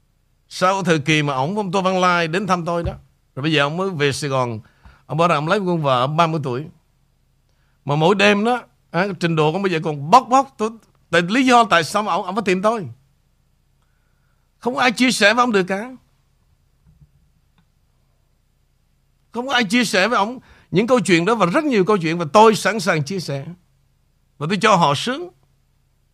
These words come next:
Ví dụ, khi mà ông nói câu chuyện vợ ba mươi tuổi mà ông bóc, bóc, bóc như vậy đó, thì gặp một người khác đó, chửi ông rồi. Nhưng mà tôi thì không.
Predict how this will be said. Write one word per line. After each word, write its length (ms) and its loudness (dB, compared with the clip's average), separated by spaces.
Ví 120 0
dụ, 320 2
khi 140 0
mà 80 0
ông 60 2
nói 100 0
câu 120 2
chuyện 460 -2
vợ 260 2
ba 180 4
mươi 160 0
tuổi 140 -2
mà 80 -4
ông 160 -6
bóc, 240 6
bóc, 220 2
bóc 260 0
như 60 -8
vậy 200 0
đó, 140 -8
thì 180 -4
gặp 200 0
một 100 -6
người 180 -2
khác 260 -2
đó, 140 -6
chửi 200 4
ông 140 0
rồi. 240 -4
Nhưng 100 -2
mà 100 -2
tôi 160 4
thì 100 2
không. 320 -4